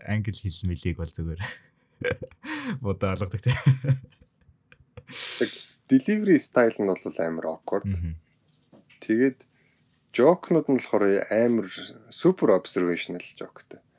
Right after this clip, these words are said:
Speaker 1: Мгм.
Speaker 2: Тэгээд маш smart. Би бол өстой гайхсан. Яаж ийм амар ухаантай хүн, тэ, career нь ийм доор байгаад байгаа юм бол гэмээр.
Speaker 1: Аха. Тийм, бас тиймэрхүү комедианууд айгүйх байдаг, тэ,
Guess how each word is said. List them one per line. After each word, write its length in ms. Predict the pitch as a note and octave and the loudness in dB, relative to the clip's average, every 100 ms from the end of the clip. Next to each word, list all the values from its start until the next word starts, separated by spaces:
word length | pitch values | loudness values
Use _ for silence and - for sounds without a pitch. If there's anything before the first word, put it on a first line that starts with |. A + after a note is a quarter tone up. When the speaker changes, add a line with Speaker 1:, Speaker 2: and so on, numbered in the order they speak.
| _ _ | _ _
Speaker 1:
Мгм. 180 | G2 F#2+ F2+ | -2 0 0
Speaker 2:
Тэгээд 240 | F2+ E2 | -2 -2
маш 280 | - - - | -4 -2 -2
smart. 580 | - - F2 - - - _ _ _ _ _ - | -4 -6 -6 -8 -20 -20 _ _ _ _ _ -2
Би 120 | B2 | 0
бол 100 | G#2+ | 0
өстой 280 | - - F#2 | -4 -8 -4
гайхсан. 480 | F#2+ F#2+ - - - _ _ _ _ _ _ _ _ A2+ | -4 -6 -10 -16 -18 _ _ _ _ _ _ _ _ 0
Яаж 440 | C#3 E3+ D#3+ - | 2 2 -2 -2
ийм 160 | G#2+ F#2+ | -2 0
амар 400 | F2+ F2 - - - _ _ _ - | -2 -2 -6 -12 -20 _ _ _ -14
ухаантай 400 | - G2+ - F2 | -2 -2 -2 -6
хүн, 280 | F2 D#2+ D2+ _ _ _ _ | -4 -8 -10 _ _ _ _
тэ, 320 | F#2 E2 F2 B2+ C3 _ _ _ - | -6 -6 -8 -12 -20 _ _ _ -14
career 320 | - G2+ G#2 F#2 | -2 0 0 0
нь 100 | E2+ | -2
ийм 160 | E2 | -4
доор 300 | D#2+ E2+ F2 | -2 -2 -2
байгаад 280 | - D#2+ - | -6 -12 -14
байгаа 160 | - D#2+ | -20 -20
юм 60 | |
бол 160 | - - _ _ _ _ | -20 -20 _ _ _ _
гэмээр. 280 | - F#2 G2+ _ _ _ _ _ _ _ _ _ - | -16 -14 -14 _ _ _ _ _ _ _ _ _ -10
Speaker 1:
Аха. 220 | E2+ D2+ D2 _ _ _ _ _ _ _ _ _ | -10 -10 -14 _ _ _ _ _ _ _ _ _
Тийм, 160 | G2+ F2 | -6 -4
бас 140 | - | -6
тиймэрхүү 340 | - C#3 C3 B2+ | -4 -4 -4 -4
комедианууд 500 | G#2+ G2+ G2 F#2+ F2 | -2 -2 -2 -4 -6
айгүйх 280 | E2+ E2 E2 | -6 -8 -10
байдаг, 200 | E2 D#2+ | -14 -12
тэ, 100 | E2+ | -10